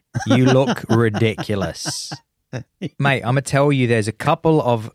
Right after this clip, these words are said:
Speaker 1: major advantages to this that would make sense on any flight.
Speaker 2: Yeah.
Speaker 1: The first one is that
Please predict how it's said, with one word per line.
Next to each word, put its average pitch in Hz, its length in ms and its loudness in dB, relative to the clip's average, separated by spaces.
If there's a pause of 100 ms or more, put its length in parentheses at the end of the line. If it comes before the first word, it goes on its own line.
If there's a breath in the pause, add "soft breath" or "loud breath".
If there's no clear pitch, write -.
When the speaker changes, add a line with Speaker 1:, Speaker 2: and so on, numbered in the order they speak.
Speaker 1:
major 127 760 4
advantages 120 720 2
to 117 120 -2
this 95 320 0
that 101 220 0
would 107 140 -2
make 107 240 -2
sense 107 260 -2
on 107 120 -2
any 107 200 0
flight. 95 600 -6
Speaker 2:
Yeah. 120 280 4
Speaker 1:
The 226 100 -4
first 165 920 0
one 95 720 -8 (440)
is 117 220 -2
that 113 340 0